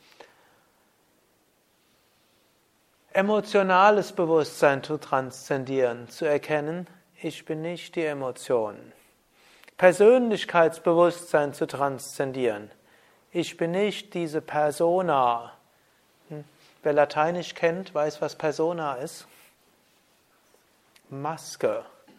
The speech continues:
Unsere Persönlichkeit ist eine Maske, mit der wir hier in diese Welt reingehen. Das ist eigentlich das, was unserer, unserer modernen Welt gar nicht so liegt. Da denken wir, wir wollen authentisch sein. Wer bin ich wirklich?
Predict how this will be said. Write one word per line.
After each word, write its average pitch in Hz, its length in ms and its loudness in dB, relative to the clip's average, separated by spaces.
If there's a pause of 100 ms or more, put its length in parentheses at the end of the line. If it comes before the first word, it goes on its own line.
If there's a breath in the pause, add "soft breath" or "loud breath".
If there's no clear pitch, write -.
(480 soft breath)
Unsere 151 300 -2
Persönlichkeit 180 1040 4
ist 165 100 -6
eine 151 200 0
Maske, 170 680 0 (440 loud breath)
mit 151 180 -2
der 151 240 6
wir 143 100 6
hier 151 280 2
in 156 100 -6
diese 160 240 0
Welt 156 400 0
reingehen. 123 520 0 (840 soft breath)
Das 139 160 -6
ist 156 60 -8
eigentlich 175 260 -4
das, 180 300 -2
was 160 200 -6
unserer, 147 1000 0 (640 soft breath)
unserer 156 400 -8
modernen 156 500 4
Welt 165 220 2
gar 160 180 0
nicht 165 160 -6
so 156 180 0
liegt. 160 440 0
Da 143 100 0
denken 151 320 0
wir, 139 140 4
wir 131 160 4
wollen 135 260 6
authentisch 131 720 -6
sein. 117 360 2
Wer 131 160 4
bin 127 180 2
ich 123 220 -8
wirklich? 135 640 0